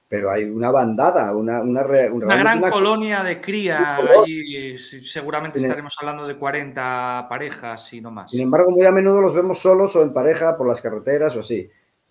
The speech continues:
Speaker 1: Pero ya señala Kropotkin también en su libro que hay muchísimas especies de animales, de, de aves parecidas, aves rapaces que,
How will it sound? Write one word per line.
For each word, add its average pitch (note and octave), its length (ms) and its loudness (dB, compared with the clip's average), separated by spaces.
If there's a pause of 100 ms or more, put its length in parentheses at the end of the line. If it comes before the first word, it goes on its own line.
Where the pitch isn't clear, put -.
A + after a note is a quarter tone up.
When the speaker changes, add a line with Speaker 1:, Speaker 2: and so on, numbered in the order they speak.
Speaker 1:
Pero G#2 540 -2
ya A2 220 -2
señala C3 500 0
Kropotkin B2+ 540 -4
también A#2 240 0
en B2+ 80 -2
su C3+ 140 -8
libro D#3+ 200 2
que C#3 100 0
hay C#3+ 60 2
muchísimas C#3+ 640 -2
especies C3+ 440 -4
de G#2+ 100 -2
animales, G2+ 600 -4
de, F#2 340 -6
de F#2 180 -6
aves B2 280 -2
parecidas, D3+ 680 -2
aves G#2 180 -4
rapaces A2 520 -6
que, G2 360 -8